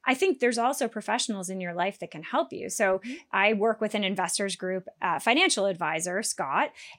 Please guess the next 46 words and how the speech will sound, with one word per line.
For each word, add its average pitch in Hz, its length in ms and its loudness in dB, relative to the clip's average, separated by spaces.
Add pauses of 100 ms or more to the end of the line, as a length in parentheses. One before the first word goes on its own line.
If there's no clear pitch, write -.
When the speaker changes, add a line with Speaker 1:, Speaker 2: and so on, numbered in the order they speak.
Speaker 1:
and 226 560 2
at 220 120 6
our 226 120 4
first 262 400 0
meeting, 220 380 2
he 226 180 -4
had 202 180 0
a 196 40 0
massive 208 600 0
binder 180 640 -2
with 214 220 0
all 240 220 8
of 262 120 4
these 240 300 2
sections 185 640 -2
for - 140 -6
each 254 320 0
area 202 380 4
of 190 120 -2
my 185 180 -6
financial 175 540 -6
life. 226 360 2
And 220 240 0
one 202 180 0
of 269 100 -2
those 320 200 0
sections 220 460 -4
was 175 360 -4 (280)
wills 180 380 -2
and 233 100 -2
estate 302 380 -2
planning. 165 380 -4
And 196 160 -4
so 185 180 -2
he 220 300 0
asked 277 380 2
at 190 120 -2
our 185 140 0
first 208 400 -4
meeting, 247 360 2 (280)
"Do 208 120 0
you 254 160 4
have 220 240 2
a 208 60 -2
will?" 202 360 0 (240)
Because, 311 380 2